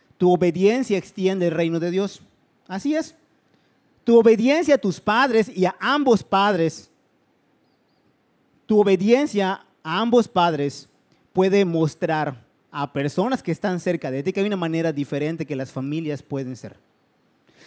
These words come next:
Hay una manera restaurada en la cual un hijo puede obedecer a su padre por amor,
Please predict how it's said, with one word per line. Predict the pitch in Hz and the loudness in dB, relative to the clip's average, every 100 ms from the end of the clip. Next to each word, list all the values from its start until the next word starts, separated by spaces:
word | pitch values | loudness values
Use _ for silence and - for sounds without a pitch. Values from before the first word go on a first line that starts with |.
| - | -2
Hay | 202 | 2
una | 269 | 4
manera | 262 254 247 254 262 180 | 6 6 6 6 4 2
restaurada | 190 226 208 - 214 196 220 240 226 | 2 4 4 4 6 6 8 6 4
en | 202 | 4
la | 185 | 4
cual | 214 214 | 6 6
un | 220 214 | 6 4
hijo | 233 - 170 165 - _ _ _ _ _ _ _ _ - | 2 4 2 2 -8 _ _ _ _ _ _ _ _ 0
puede | 190 202 202 - | 2 4 2 0
obedecer | 165 165 156 151 190 | 0 2 2 2 2
a | 196 | 2
su | 175 | 0
padre | 151 170 165 156 | 0 0 0 -2
por | 135 143 | -2 -2
amor, | 139 147 160 165 | -2 0 0 0